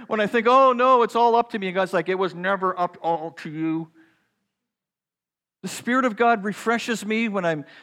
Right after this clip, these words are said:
when I'm feeling really low. The Spirit of God picks me up when I'm,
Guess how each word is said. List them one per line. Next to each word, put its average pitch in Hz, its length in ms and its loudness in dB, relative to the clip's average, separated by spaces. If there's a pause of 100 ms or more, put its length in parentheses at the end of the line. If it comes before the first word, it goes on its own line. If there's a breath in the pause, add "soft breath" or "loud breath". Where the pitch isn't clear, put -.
when 180 160 -4
I'm 165 140 -2
feeling 214 400 -4
really 175 200 0
low. 214 280 2
The 180 100 -4
Spirit 220 320 -2
of 180 100 -2
God 180 280 0
picks - 220 -4
me 190 140 -6
up 214 200 0
when 190 120 0
I'm, 165 200 0